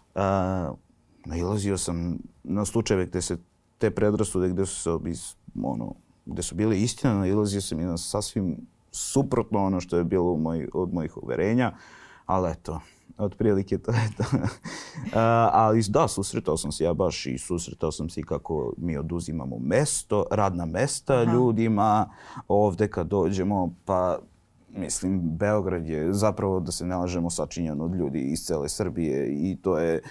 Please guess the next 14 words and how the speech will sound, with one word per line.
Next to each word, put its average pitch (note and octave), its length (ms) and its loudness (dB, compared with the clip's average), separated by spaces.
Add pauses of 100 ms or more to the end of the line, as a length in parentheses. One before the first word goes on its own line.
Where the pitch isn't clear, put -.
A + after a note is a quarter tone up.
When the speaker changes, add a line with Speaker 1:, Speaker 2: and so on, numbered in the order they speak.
(320)
Speaker 1:
<laughs> - 560 2
mislim, G#2+ 320 4
ovo F#2+ 200 6
je F#2+ 60 4
kolevka, F2+ 400 2
svi, F2 220 -2
svi - 420 2
ovde E2+ 240 2
dolaze E2 460 2
Speaker 2:
Ne, E2 460 2
Speaker 1:
i - 40 2
Speaker 2:
te G2+ 320 2
Speaker 1:
to G#2 200 2
je, F#2 220 4